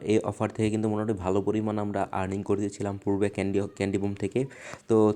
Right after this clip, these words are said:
তারপর থেকে কিন্তু আমরা ক্যান্ডি বুমে, আহ, কাজ করাটা কিছুটা কমাই দিয়েছিলাম এবং, এবং recently এই যে এগুলো কিন্তু ক্যান্ডি বুমের পেমেন্ট।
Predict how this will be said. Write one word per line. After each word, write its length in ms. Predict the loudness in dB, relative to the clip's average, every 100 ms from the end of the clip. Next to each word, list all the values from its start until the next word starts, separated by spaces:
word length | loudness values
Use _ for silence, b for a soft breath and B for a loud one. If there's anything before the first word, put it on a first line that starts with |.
| 4
তারপর 360 | 2 4 0
থেকে 260 | 2 2 2
কিন্তু 200 | 2 0
আমরা 180 | 0 0
ক্যান্ডি 280 | -2 0
বুমে, 320 | 0 0 0 0
আহ, 180 | -2 -2
কাজ 260 | 0 -2
করাটা 300 | 0 0 0
কিছুটা 340 | -2 -6 -2 -2
কমাই 260 | 0 0
দিয়েছিলাম 380 | 0 -2 -2 0
এবং, 220 | 2 2 -2 -10 -16 -6
এবং 320 | 0 0 2 -2
recently 760 | -2 -2 -2 0 0 4 4 2 B B B -2
এই 80 | 2
যে 80 | 4
এগুলো 200 | 4 4
কিন্তু 180 | 2
ক্যান্ডি 240 | 2 0 2
বুমের 240 | 2 0
পেমেন্ট। 420 | 0 2 2 0